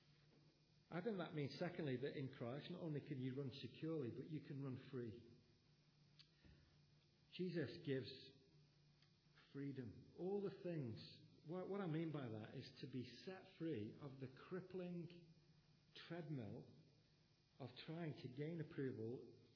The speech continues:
in other things which are uncertain and often end in disappointment. If Jesus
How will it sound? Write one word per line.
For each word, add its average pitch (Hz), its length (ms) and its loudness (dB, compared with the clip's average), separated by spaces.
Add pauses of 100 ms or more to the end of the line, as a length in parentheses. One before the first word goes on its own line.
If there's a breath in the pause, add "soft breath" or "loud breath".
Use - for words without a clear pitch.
(120)
in 123 80 -2 (160)
other 165 240 -2
things 110 340 -2 (280)
which 139 200 -4
are - 140 -8
uncertain 156 640 -2 (320 loud breath)
and 131 80 -2
often 147 320 -2
end 131 240 2
in 120 80 0
disappointment. 123 720 -4 (1500)
If 147 180 0
Jesus 220 300 6